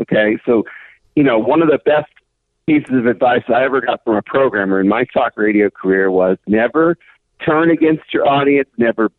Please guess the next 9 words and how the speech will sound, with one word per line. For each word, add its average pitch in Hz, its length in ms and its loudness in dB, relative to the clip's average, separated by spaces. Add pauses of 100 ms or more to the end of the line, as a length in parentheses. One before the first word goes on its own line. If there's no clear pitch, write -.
burn 139 320 0
your 135 240 2
audience. 117 520 0 (500)
Um, 107 500 -2
you 151 100 2
know, 104 260 0
it, 67 120 -20 (160)
it, 127 120 -14 (220)
just, 151 140 -2